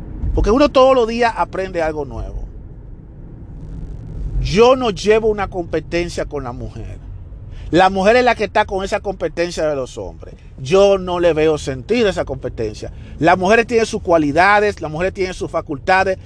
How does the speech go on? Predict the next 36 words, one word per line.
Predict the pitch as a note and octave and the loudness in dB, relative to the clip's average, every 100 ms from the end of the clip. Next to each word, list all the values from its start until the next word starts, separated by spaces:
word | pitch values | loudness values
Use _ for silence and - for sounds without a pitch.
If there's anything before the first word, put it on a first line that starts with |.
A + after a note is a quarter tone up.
| - | -6
las | D3 D#3+ | -2 0
mujeres | D#3+ F#3+ F#3+ | 0 -2 0
tienen | F3+ F#3+ F3 | 0 0 -2
sus, | - D#3+ - - | -2 -4 -4 -4
eh, | C#3 C#3 C3+ | -2 0 0
sus | - D3+ | 0 0
virtudes | D3+ C3 F#3+ G#3 A3 A3 - - - - - - - - - - - | 0 0 2 4 6 4 2 -8 -14 -14 -14 -12 -12 -12 -12 -14 -4
que | E3+ | -2
puede | C#3+ E3 F#3+ G3+ | 0 4 4 4
que | - F3 | 2 2
la | E3 F3 | 4 4
hace | F3+ F#3+ | 2 -2
llegar, | E3 D#3+ D3+ | -2 -2 -2
puede | D#3 F#3+ G3 | 2 2 2
sa-, | F3+ E3+ | 0 -4
desenvolverse | D#3 D#3+ D#3+ D#3 E3+ F3 F#3 - - | -4 -2 0 2 2 0 -2 -6 -10
en | C#3 D3+ | -6 -6
situaciones | D3 D#3 D#3+ D3 F3 F#3+ F#3 F#3 - | -4 -2 0 2 6 6 6 2 -2
y | D3 | -4
en | |
circunstancias | C#3 C#3 D3 D3 F3+ F#3 G3 E3+ - - | -2 -4 -4 2 4 4 0 -2 -6 -8
mejores | C#3+ D3+ D3+ C#4+ C#4 | -4 0 6 6 4
que | G3+ | -2
nosotros | E3 D#3+ D#3 | -6 -6 -6
los | C#3 C3 | -8 -8
hombres. | B2 C#3+ - | -8 -10 -12
Eso | - - B2+ | -12 -10 -10
hay | |
que | A#2 | -10
reconocerlo. | A2+ A2 D3+ D#3+ C#4 A#3+ A2 - - - - - - | -10 -10 -12 -6 -6 -6 -12 -14 -14 -12 -12 -10 -2
La | E3 F#3 | 4 4
mujer | G3+ B3 | 4 2
tiene | C4 B3+ A#3+ | 2 2 2
capacidad | G#3+ G3 F3+ G3 G#3+ | 0 0 2 4 4
de | G3+ | 4
hacer | E3+ G3+ | 2 2